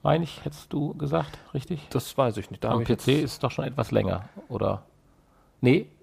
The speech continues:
Speaker 1: Entschuldigung, das hab ich jetzt verwechselt. Ist ja, der Release war ja erst, äh, heute, definitiv, richtig?
Speaker 2: Das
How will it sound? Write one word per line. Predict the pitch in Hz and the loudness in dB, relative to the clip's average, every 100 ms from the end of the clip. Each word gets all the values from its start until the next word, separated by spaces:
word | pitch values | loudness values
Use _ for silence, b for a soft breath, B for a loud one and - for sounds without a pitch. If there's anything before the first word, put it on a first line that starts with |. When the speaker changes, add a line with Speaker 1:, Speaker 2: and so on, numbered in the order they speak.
| - _ | -20 _
Speaker 1:
Entschuldigung, | - - 127 127 120 | -20 0 0 2 -2
das | 107 | 0
hab | 113 | -2
ich | 107 | -2
jetzt | 104 | -4
verwechselt. | - 101 123 - 113 B B B B - | 0 0 2 0 -2 B B B B -8
Ist | 110 | 0
ja, | 127 | 4
der | 113 113 101 | 6 6 4
Release | 107 135 131 - | 2 0 0 4
war | 117 | 6
ja | 110 | 6
erst, | 101 95 - - - 233 | 4 0 -6 -16 -16 -4
äh, | 107 98 95 95 - | 2 4 2 -2 -2
heute, | - - 85 90 _ - | 0 0 -2 -10 _ -8
definitiv, | 92 90 85 82 - - - | -6 -6 -8 -8 -8 -16 -8
richtig? | - - 160 | -6 -6 -8
Speaker 2:
Das | - - - | -12 -20 -20